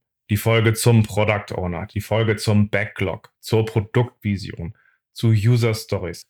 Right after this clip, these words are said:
zur Definition of Done, Agile Estimation. So gesehen, da gibt's viele Themen, wo man sich das Thema angucken kann, an seiner Kompetenz arbeiten kann an der Stelle,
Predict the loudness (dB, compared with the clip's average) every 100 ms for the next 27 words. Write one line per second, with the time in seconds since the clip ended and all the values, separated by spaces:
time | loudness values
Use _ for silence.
0 | _ _ -4 0 0 2 2 2 0 0
1 | -4 -6 -4 -10 -16 _ _ _ _ -2
2 | 2 2 2 0 0 0 0 -6 -10 _
3 | _ _ _ _ _ -2 0 2 2 2
4 | -2 -2 0 0 0 2 4 6 4 4
5 | 0 -4 _ _ _ _ -2 -2 -2 -10
6 | _ -2 -2 0 0 2 0 0 0 0
7 | -2 0 2 2 0 0 0 0 -4 -2
8 | 0 0 -2 -4 0 0 0 0 -2 0
9 | 0 2 0 0 -2 -2